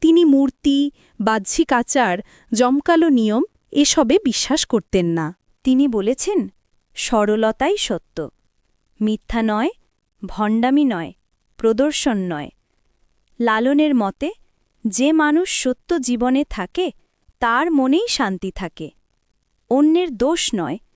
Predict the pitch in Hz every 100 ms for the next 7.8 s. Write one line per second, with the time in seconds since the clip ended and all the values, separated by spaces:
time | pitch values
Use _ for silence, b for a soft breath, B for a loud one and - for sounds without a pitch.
0 | _ _ 240 285 262 370 285 - 247 254
1 | 185 165 - 160 - _ _ _ _ _
2 | _ 220 208 214 285 311 202 190 349 214
3 | _ _ _ _ 220 233 262 392 - -
4 | 294 403 - 339 339 339 - 285 381 440
5 | 294 208 220 208 190 185 339 - _ _
6 | _ - 240 233 285 233 247 240 403 302
7 | 254 302 220 208 - 190 160